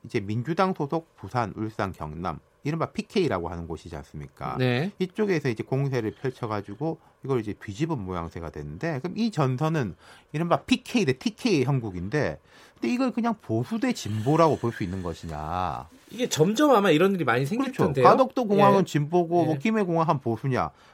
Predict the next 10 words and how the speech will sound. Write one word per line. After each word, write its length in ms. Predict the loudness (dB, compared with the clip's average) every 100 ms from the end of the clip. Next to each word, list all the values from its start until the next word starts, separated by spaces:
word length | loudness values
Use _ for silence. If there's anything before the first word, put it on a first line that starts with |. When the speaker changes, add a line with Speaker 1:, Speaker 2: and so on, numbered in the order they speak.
| _ -8
Speaker 1:
이건 540 | -2 0 0 -2 -4
아니잖아요. 880 | -2 -2 0 0 0 -2 0 0 0
민주당에서도 760 | -2 -2 0 2 2 0 -2 -4
김부겸, 960 | -4 -6 -4 -4 -6 -2 0 2 0 -4
홍일학, 460 | -2 0 2 0
김형권, 640 | -2 -6 -2 -2 0 -2 -2 -10 -20 -4
대구 260 | 0 2 0
기반 320 | -2 0 0
의원들은 220 | -2 0
Speaker 2:
아니, 100 | 2